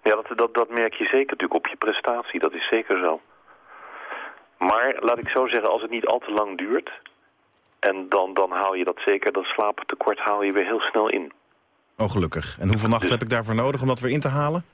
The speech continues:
Speaker 1: Eén of twee, denk ik, ongeveer.
Speaker 2: Oh, nou, en de hitte is ook best leuk af en toe, toch?
Speaker 1: Daarom toch? We hebben, willen allemaal mooi weer, dus dan gaan we weer op een ander front zitten mopperen. Maar ja, dus ik hoop dat het, eh, dat het dan toch nog een beetje weer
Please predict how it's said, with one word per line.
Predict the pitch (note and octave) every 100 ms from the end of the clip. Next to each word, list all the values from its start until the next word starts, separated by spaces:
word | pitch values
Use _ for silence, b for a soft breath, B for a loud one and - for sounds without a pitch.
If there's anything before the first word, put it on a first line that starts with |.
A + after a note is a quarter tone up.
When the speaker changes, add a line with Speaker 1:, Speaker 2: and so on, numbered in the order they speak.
| _
Speaker 1:
Eén | - E2+
of | -
twee, | - G2 F#2
denk | D#2+ C#2
ik, | D2+ D2+
ongeveer. | D2+ - C2+ C2+
Speaker 2:
Oh, | B1+ A#1 -
nou, | - D#2+ C#2 C#2 B B B
en | - F#2+
de | F#2+
hitte | G#2 F#2+
is | F#2+
ook | F2
best | F2 E2
leuk | D#2+ D#2
af | D2
en | -
toe, | D2+ C2+
toch? | - A#2
Speaker 1:
Daarom | - - C3
toch? | - C3
We | A2+
hebben, | G2+ F#2+
willen | G2
allemaal | G2+ F#2 F2
mooi | F2 E2+
weer, | D#2+ G#2 C3
dus | - - - - _ _ -
dan | - -
gaan | F2+ E2+
we |
weer | E2+
op | D#2+
een | F2+
ander | F#2
front | E2+ - E2
zitten | F2 E2+
mopperen. | D#2+ E2 - A2+
Maar | G2 F2+ - B B B B B B B _
ja, | - A3+ - - _ _ _ B B B B B _
dus | A2
ik | A2
hoop | C3 C3
dat | A2
het, | G2 - -
eh, | F#2+ F2 - -
dat | G#2
het | G2
dan | G2 F2+
toch | A2
nog | - F2
een | E2+
beetje | F2 E2 E2+
weer | E2